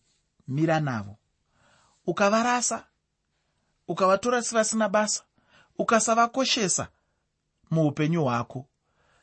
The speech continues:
kana muchizouyawo zvinouya, haugoni kupa Mwari mhosva uchiti imhosva yaMwari. Haugoni kupa Mwari mhosva uchiti ndo vane zvavakanganisa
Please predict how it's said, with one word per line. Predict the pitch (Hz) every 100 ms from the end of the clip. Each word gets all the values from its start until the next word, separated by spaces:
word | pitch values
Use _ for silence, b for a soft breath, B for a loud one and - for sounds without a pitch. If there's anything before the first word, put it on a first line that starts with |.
| _
kana | - 254 277
muchizouyawo | 277 226 208 220 320 294 269
zvinouya, | 151 147 165 196 196 185 - _ b b b b
haugoni | - 339 214 202 247
kupa | 302 262
Mwari | 254 247 240
mhosva | 214 165 196 214 147 - b b b
uchiti | 175 226 214 226
imhosva | 185 143 151 202
yaMwari. | 190 185 185 175 165 165 B B B
Haugoni | - 285 226 214 262
kupa | 294 269
Mwari | 269 262 254
mhosva | 175 185 240 202 131 b b b -
uchiti | 196 247 202
ndo | 185 226
vane | 208 226
zvavakanganisa | 151 165 165 233 240 202 196 - 220